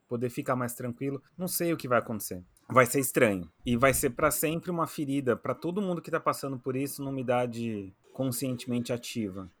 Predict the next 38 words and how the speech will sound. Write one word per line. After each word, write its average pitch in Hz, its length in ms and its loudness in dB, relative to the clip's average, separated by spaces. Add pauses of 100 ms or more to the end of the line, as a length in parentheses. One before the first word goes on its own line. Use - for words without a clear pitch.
Eu 113 140 0
fico, 117 680 2 (120)
pessoalmente, 123 600 0
fazer 110 280 -2
uma, 107 480 -2 (100)
um 113 140 0
alívio 113 400 4
egóico 113 500 4
aqui, 139 420 -4 (160)
um 101 120 -10
alívio 98 260 -2
egoísta, 107 540 0
de 101 100 -8
saber 110 340 0
que 117 280 -2 (120)
eu 135 160 2
já 131 200 4
tava 156 340 4
muito 156 380 0
mais 135 260 -2
caseiro, 120 680 2
eu 107 60 -2
já 104 140 0
tava 117 300 0
muito 120 280 0
mais 123 240 -2
tranquilo 113 520 0
na 110 120 -2
minha 107 140 -2
casa, 113 480 -2
e - 20 -2
minha 107 140 -2
casa 117 240 0
é - 20 0
muito 120 220 -2
mais 127 160 -2
confortável 113 760 -2
hoje, 123 320 2